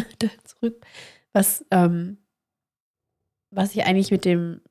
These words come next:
bezwecken wollte damals. Und es war auch so ein bisschen einfach Teilen von dem, was wir im Alltag, in unserer Ehe halt erleben. Zum Teil und dann halt eben, was wir daraus lernen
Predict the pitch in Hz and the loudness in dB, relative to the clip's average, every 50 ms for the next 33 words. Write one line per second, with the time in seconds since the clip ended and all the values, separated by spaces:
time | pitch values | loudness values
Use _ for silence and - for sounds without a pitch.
0 | _ _ - 208 - - 190 196 - 269 254 - - 160 170 170 - - - - | _ _ -14 -10 -2 0 0 0 0 -4 -6 -2 0 2 2 0 0 -2 -2 0
1 | 185 175 170 175 - 180 175 185 - 202 185 185 185 190 190 - - 190 180 185 | 2 2 2 2 2 0 -2 -2 0 4 4 6 6 4 2 -2 -10 -10 -8 -8
2 | 180 185 - - 208 190 190 - - - - _ _ _ _ _ - 202 196 190 | -8 -10 -6 -2 -2 -2 -2 -4 -10 -18 -20 _ _ _ _ _ -6 -4 -2 -2
3 | - - - - 202 165 160 180 196 202 202 - 220 196 196 185 185 190 180 180 | -2 -4 -8 -2 2 4 4 6 4 2 0 -2 -4 -2 0 0 2 2 0 0
4 | - - 190 185 190 202 208 226 220 - _ _ _ _ _ _ _ _ _ _ | 0 0 2 4 4 4 4 2 0 -6 _ _ _ _ _ _ _ _ _ _
5 | _ - 208 202 202 202 202 - - 190 185 190 196 - 202 185 190 - - 196 | _ 2 2 4 4 4 2 2 2 2 4 4 4 4 4 2 2 2 -2 -2
6 | 190 - 208 196 - 185 196 190 185 185 175 175 170 - - _ _ _ _ _ | -2 0 0 2 2 4 4 4 4 6 4 4 2 -2 -12 _ _ _ _ _
7 | _ _ _ - - 202 185 175 175 175 170 175 98 104 110 - - _ _ _ | _ _ _ 0 2 2 4 4 4 2 2 2 0 -4 -10 -12 -14 _ _ _
8 | _ _ _ _ _ _ _ _ _ _ _ - - 196 185 - 202 185 185 202 | _ _ _ _ _ _ _ _ _ _ _ -8 -6 -6 -4 2 4 6 6 6
9 | 220 226 - - 190 185 190 180 190 180 190 170 - 175 175 180 180 180 - - | 6 4 2 0 -2 0 2 2 4 4 4 4 4 2 2 2 0 0 0 0
10 | 175 - 180 - 170 170 - 180 180 175 175 | 0 0 2 2 2 0 2 4 4 4 4